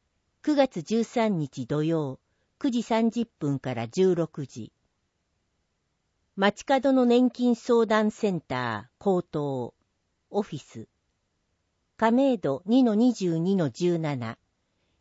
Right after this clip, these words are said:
日本生命亀戸ビル五階。電話、零三五六二八三六八一。予約受付時間、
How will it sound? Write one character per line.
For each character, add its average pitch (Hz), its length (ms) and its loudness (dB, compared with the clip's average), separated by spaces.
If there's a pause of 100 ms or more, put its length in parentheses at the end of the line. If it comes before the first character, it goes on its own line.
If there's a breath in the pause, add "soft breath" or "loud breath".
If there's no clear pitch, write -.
(120)
日 214 120 2
本 269 240 4
生 262 260 2
命 147 260 0
亀 202 440 0
戸 190 160 0
ビ 175 140 -4
ル 131 260 -8
五 160 120 0
階。 139 400 -6 (920)
電 214 320 2
話、 165 240 -2 (540)
零 247 180 6
三 175 500 -4 (300)
五 262 240 6
六 240 320 -4
二 175 240 0
八 151 500 -10 (240)
三 262 360 0
六 247 240 -2
八 156 400 -8
一。 - 400 -14 (1200)
予 202 140 6
約 254 340 2
受 233 220 -2
付 - 280 -4
時 175 140 -10
間、 131 420 -8